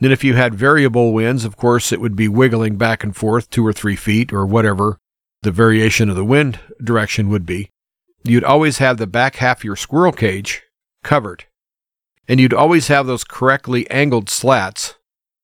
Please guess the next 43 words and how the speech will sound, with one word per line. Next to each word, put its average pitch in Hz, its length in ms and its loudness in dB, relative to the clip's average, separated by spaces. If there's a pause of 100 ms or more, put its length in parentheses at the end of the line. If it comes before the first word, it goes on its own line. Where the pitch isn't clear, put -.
(460)
in 135 120 2
the 117 100 2
right 123 320 0
position 120 480 -2
to 98 60 -8
catch - 500 -2
the 117 100 -4
maximum 120 580 -2
amount 107 300 -2
of 92 140 -6
wind. 120 360 0 (1160)
Then 139 140 2
I 139 60 2
would 127 120 -2
simply 135 360 -2
put 131 220 2
an 113 140 4
oversized 127 680 2
pulley, 120 380 0 (100)
a 95 80 -8
fairly 123 380 2
large 117 340 0
one, 104 220 -10 (500)
on 120 100 0
top 135 240 2
of 104 80 -8
my 101 120 -4
squirrel 147 360 2
cage, 101 520 -6 (680)
and 135 120 2
if - 120 -2
I 123 120 2
would 113 180 -2
have 131 180 -2
to - 80 -12
gear 113 260 -2
it - 140 -2
several 113 300 0
times 110 340 -2
to 117 80 -6
make 117 200 0
it 107 100 -10
faster, 127 500 -2